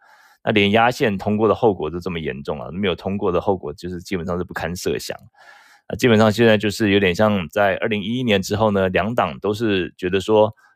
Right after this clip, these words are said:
呃，上次我，<laughs> 上次我不应该让步的，所以这一次感觉两边也都是还蛮，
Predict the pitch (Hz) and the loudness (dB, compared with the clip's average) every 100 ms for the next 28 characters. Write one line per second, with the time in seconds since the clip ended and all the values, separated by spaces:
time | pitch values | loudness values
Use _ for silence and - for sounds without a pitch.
0 | - 90 87 85 - - 135 113 123 107 | 0 4 4 2 -4 -2 -2 -2 0 2
1 | 87 - - - _ - - - 120 104 | 2 -2 -10 -18 _ -20 -16 -4 -2 0
2 | 101 95 131 131 127 127 - - 117 104 | -2 2 2 4 4 4 0 -2 -2 -2
3 | 110 90 65 - - - - 123 127 139 | -4 -4 -6 -10 -20 -18 0 0 2 0
4 | 135 131 107 87 87 90 95 78 90 104 | 2 0 2 0 -2 -2 -4 -6 -8 -6
5 | 85 92 95 101 90 85 78 | -4 -6 -6 -4 -6 -4 -6